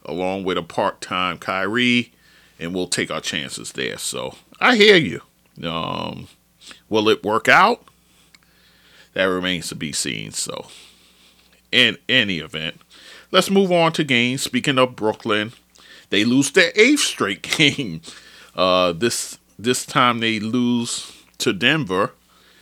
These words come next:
Uh, they're on the road still. Um, and they lose this one,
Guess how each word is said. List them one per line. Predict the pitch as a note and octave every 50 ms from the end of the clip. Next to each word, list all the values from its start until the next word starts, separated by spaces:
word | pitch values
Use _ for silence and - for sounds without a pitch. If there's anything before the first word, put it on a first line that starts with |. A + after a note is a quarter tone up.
| _ _ _ _ -
Uh, | D#2 E2 E2 E2 D#2+ D#2+ E2 F2 - - _ -
they're | C2 C#2+ D#2 D#2+
on | E2+ G2 A2+
the | C3+
road | D3 D3+ C#3+ D3 D3+ D3 -
still. | - - - A2+ A2 G#2 A2+ - - _ _ _ - - - - _ _
Um, | - E2 F2+ F2+ F2 F2 F2 F2+ F2 F2 F2+ F2 F#2 _ _ _ _ _ _ - - -
and | F#2+ F#2
they | F2+ F2 F2
lose | E2+ G2 B2+ C3 B2+ -
this | - A2+ - -
one, | - A2 A2 A2+ A2+ G#2 F#2